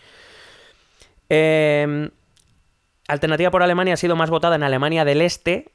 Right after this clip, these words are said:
cuidado a este tema, eh, y, en pobl-, y además muy bien porque donde más, eh, digamos, se supone que el voto Alternativa por Alemania es un voto anti-inmigración,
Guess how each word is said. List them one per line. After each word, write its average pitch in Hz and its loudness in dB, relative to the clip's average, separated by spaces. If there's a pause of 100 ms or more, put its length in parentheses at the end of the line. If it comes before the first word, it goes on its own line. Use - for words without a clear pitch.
(120)
cuidado 123 0
a 127 0
este 120 -8
tema, 139 -4 (300)
eh, 120 -2
y, 156 -2
en 185 0
pobl-, 185 -2
y 147 -2
además 151 0
muy 175 -2
bien 175 0
porque 156 -4
donde 135 -2
más, 160 -4 (420)
eh, 135 -2
digamos, 131 -2
se - -14
supone 135 -4
que 151 -2
el 151 0
voto 151 0
Alternativa 143 0
por 139 2
Alemania 139 2
es 139 -4
un 139 -2
voto 139 0
anti-inmigración, 117 -2